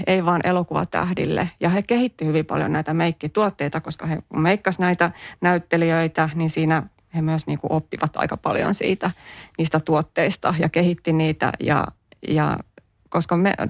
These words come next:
filmitähtiä ihaltiin paljon, niin sieltä katsottiin myös sitä mallia siihen ihan, ihan tota tavalliseenkin elämään ja tavallisen naisen juhlaa ja arkeenkin. Ja si-,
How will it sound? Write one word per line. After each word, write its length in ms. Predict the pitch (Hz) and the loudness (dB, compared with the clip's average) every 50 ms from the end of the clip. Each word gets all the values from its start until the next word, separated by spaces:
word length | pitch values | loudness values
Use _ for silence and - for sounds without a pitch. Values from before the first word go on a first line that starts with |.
| - - | -4 -2
filmitähtiä 640 | - - 240 214 170 151 - 147 147 - - 151 151 | 0 2 2 2 2 2 2 0 0 0 0 2 2
ihaltiin 460 | 170 175 190 190 185 - 170 165 165 | 4 4 4 2 0 0 0 0 0
paljon, 460 | 170 - 165 165 165 - 82 143 - - | 0 0 0 0 2 2 0 0 0 0
niin 180 | - - - - | 0 0 -2 -2
sieltä 320 | - 175 175 170 - 151 | 0 0 0 0 0 -2
katsottiin 400 | - 139 - 143 - - 170 180 | -2 -4 -6 -6 -6 -2 0 0
myös 120 | 196 185 | 0 0
sitä 140 | - - 220 | 0 0 2
mallia 500 | 196 175 147 143 143 135 143 - - - - _ _ _ _ _ _ | 2 2 2 2 0 0 0 0 0 -2 -4 _ _ _ _ _ _
siihen 400 | _ - - - 156 143 139 - - _ - _ _ - - - _ _ _ - | _ -6 -2 -2 0 0 0 -2 -4 _ -20 _ _ -20 -20 -20 _ _ _ -4
ihan, 320 | - 143 151 147 143 - - - | -2 0 0 2 0 -2 -2 -2
ihan 260 | - 156 151 143 151 151 | -2 0 0 0 0 -2
tota 220 | 156 - - - | -4 -6 -8 -2
tavalliseenkin 720 | - 147 147 151 165 - 185 196 - 190 196 190 - - - | 0 0 2 2 2 2 0 2 2 2 0 2 0 -2 -2
elämään 480 | - 85 87 - 185 95 95 95 92 - | 0 0 2 2 2 2 2 2 2 2
ja 140 | - 185 170 _ - | 0 0 -2 _ -4
tavallisen 540 | 170 165 170 - - - 196 196 185 196 202 | -2 0 2 2 2 2 2 2 2 2 4
naisen 400 | 196 196 202 196 208 196 190 180 _ - - | 4 2 2 2 0 -2 -2 -4 _ -12 -6
juhlaa 540 | 156 175 175 165 - - 170 170 165 160 160 | -2 0 0 0 2 2 4 4 4 4 2
ja 120 | 165 175 | 2 0
arkeenkin. 800 | - 165 170 160 160 - - 110 170 180 - - 95 175 185 165 - - _ - | 2 0 0 0 -2 -2 -2 0 0 -2 -2 0 0 0 0 -2 -4 -12 _ 0
Ja 220 | 151 147 147 - - _ _ _ _ _ - | 2 2 2 0 -4 _ _ _ _ _ -10
si-, 360 | - - 202 196 185 - | -2 2 2 2 2 0